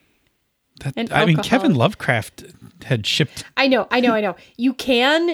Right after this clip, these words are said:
Speaker 2: you, you have to do it, like, surreptitiously without admitting to them that
Speaker 1: I
Speaker 2: that's what
Speaker 1: see,
Speaker 2: you're
Speaker 1: I see.
Speaker 2: shipping.
Speaker 1: Sorry, Kevin
Speaker 2: <laughs>
Speaker 1: Lovecraft. I didn't mean to blow you in on that. Um,
Speaker 2: <laughs>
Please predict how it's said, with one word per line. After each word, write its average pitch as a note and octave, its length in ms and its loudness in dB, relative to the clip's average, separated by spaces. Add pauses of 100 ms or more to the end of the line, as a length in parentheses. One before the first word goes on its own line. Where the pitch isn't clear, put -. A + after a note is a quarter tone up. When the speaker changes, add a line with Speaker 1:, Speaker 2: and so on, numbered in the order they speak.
Speaker 2:
you, A#3 180 -4
you B3 200 0
have C4 140 2
to C4 80 -6
do B3+ 160 2
it, A3+ 80 2
like, A3 180 0
surreptitiously G#3+ 840 0
without F#3 340 2
admitting F3 560 -2
to F#3 140 -6
them E3+ 200 -6
that - 140 -8
Speaker 1:
I - 40 2
Speaker 2:
that's - 120 -2
what - 120 2
Speaker 1:
see, - 20 0
Speaker 2:
you're A3 80 -2
Speaker 1:
I F#3+ 40 -2
see. - 180 2
Speaker 2:
shipping. A2 180 0
Speaker 1:
Sorry, F3+ 320 2
Kevin B2+ 300 2
Speaker 2:
<laughs> - 0 -
Speaker 1:
Lovecraft. A2+ 340 -4
I C#3 60 2
didn't C#3 100 2
mean C#3 160 2
to B2 60 -2
blow B2 180 -2
you A#2+ 180 -4
in G#2+ 80 -10
on G2+ 120 -14
that. G2 180 -16 (500)
Um, D4+ 300 0
Speaker 2:
<laughs> - 960 0